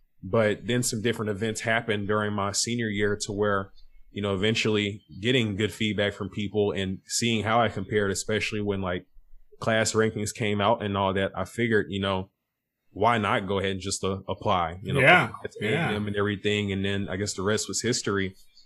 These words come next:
Speaker 1: but
Speaker 2: Yeah.
Speaker 1: just getting that little bit of positivity. And it wasn't even a lot, just hearing, you know, one, two comments and just making a few comparisons that one day when we got our class rankings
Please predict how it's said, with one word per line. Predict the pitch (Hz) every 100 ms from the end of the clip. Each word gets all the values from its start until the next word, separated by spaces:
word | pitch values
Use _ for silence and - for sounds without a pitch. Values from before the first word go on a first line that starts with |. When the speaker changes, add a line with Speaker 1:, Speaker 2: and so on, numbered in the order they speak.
| 92
Speaker 1:
but | 113 107
Speaker 2:
Yeah. | 107
Speaker 1:
just | 123 104
getting | 117 131 120
that | 107 92
little | 107 139
bit | 107 101
of | 90
positivity. | 98 90 90 104 87 87 90
And | 104
it | 101
wasn't | 107 117 107
even | 117 98 98
a | 90
lot, | 87 110 95 - - - - - -
just | - 220 -
hearing, | 120 107 101
you | 104
know, | 107 95
one, | 95 120 123
two | 127 117
comments | 120 123 104 87 -
and | 98 90 - - 101
just | 104 95
making | 110 110
a | 101
few | - 117
comparisons | 113 101 117 120 110 98 95
that | 98 92
one | 101 101
day | 95 95
when | 95
we | 95
got | 98 95
our | 92
class | - 107 110 -
rankings | 107 95 90 85